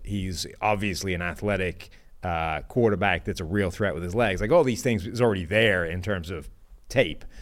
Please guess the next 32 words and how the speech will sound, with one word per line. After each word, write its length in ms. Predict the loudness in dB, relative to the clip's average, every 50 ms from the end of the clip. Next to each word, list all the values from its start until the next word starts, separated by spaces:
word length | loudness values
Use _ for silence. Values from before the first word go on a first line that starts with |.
| -16 -16 -18 -20 -20 -18 -18 -20 -18 -16 -10
So 320 | 2 4 6 6 8 6
you 100 | 4 2
put 220 | 2 0 0 2
those 180 | 2 2 0 2
two 160 | 2 0 2
things 220 | 2 2 0 0 -2
together, 400 | -2 2 4 4 4 4 0 -2
I 80 | -4
think, 300 | -2 -2 -2 -2 -2 -6
and 120 | -6 -6 -6
you 80 | -6
have 380 | -4 -4 -4 -4 -4 -6 -6 -8
your 120 | -8 -8
quarterback 480 | -4 0 2 2 2 2 2 -2 -4 -4
going 220 | -6 -8 -8 -8
forward. 380 | -8 -8 -6 -6 -6 -6 -10 -10 -2 2
And 260 | 4 4 4 2 2
now 100 | 0 -2
you're 180 | -2 -2 -2 -4
in 80 | -4
position 500 | -6 -6 -4 -4 -4 -4 -4 -6 -8 -10
to 80 | -10 -8
maybe, 460 | -8 -6 -6 -6 -6 -6 -6 -8 -8 -12 -14 -16 -18 -18 -18 -18 -20 -16 -8
you 120 | -6 -6
know, 120 | -6 -6 -8
draft 380 | -6 -4 -2 -2 -4 -4 -6
a 20 | -8
Marvin 320 | -6 -4 -6 -6 -6 -4
Harrison 460 | -2 0 2 2 2 0 -2 -4 -2
Junior 340 | 0 2 2 2 0 -4 -6
or 60 | -8
whatever. 360 | -8 -8 -8 -8 -8 -10 -10